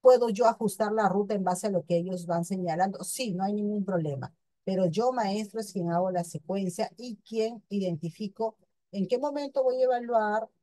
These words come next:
qué voy a evaluar y para qué voy a evaluar. ¿Se acuerdan?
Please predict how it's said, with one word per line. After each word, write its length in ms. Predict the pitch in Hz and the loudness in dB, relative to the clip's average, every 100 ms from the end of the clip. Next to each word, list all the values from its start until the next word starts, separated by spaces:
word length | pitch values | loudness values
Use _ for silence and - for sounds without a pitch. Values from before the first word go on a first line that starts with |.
| _ _ _ _ _ | _ _ _ _ _
qué 160 | 285 269 | 4 6
voy 240 | 269 269 | 6 4
a 40 | 254 | 4
evaluar 560 | 247 233 226 214 220 - | 2 4 4 4 2 -2
y 120 | 202 | -4
para 280 | 180 151 151 | 0 0 -2
qué 180 | - 170 | 0 0
voy 180 | 185 202 | 2 0
a 20 | |
evaluar. 500 | 202 220 269 - - _ _ _ _ _ _ - | -2 2 2 2 -4 _ _ _ _ _ _ -10
¿Se 120 | 151 | -8
acuerdan? 560 | - 262 247 156 143 | 0 2 2 -2 -8